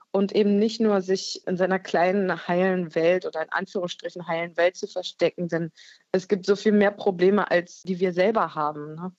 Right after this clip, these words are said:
Und, ähm, auch wenn ich jetzt eben mit Rassismus konfrontiert bin und wahrscheinlich immer sein werde,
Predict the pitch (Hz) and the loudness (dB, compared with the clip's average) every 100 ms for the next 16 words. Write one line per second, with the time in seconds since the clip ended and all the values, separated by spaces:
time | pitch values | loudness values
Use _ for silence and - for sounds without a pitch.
0 | _ _ _ _ _ - 175 170 170 160 | _ _ _ _ _ -6 -4 -2 -4 -4
1 | - 165 165 165 160 165 - _ - 190 | -4 -2 -4 -6 -8 -10 -18 _ -2 0
2 | 190 202 226 226 220 - 208 208 196 175 | 2 2 2 2 0 2 4 4 2 0
3 | - 202 247 233 - 226 220 208 208 - | 0 2 2 0 0 0 2 0 0 2
4 | 226 220 - 214 240 254 196 180 - 190 | 2 2 0 2 4 4 0 -2 0 0
5 | 185 - 185 180 175 170 160 175 185 208 | 0 0 0 0 0 -2 0 2 2 0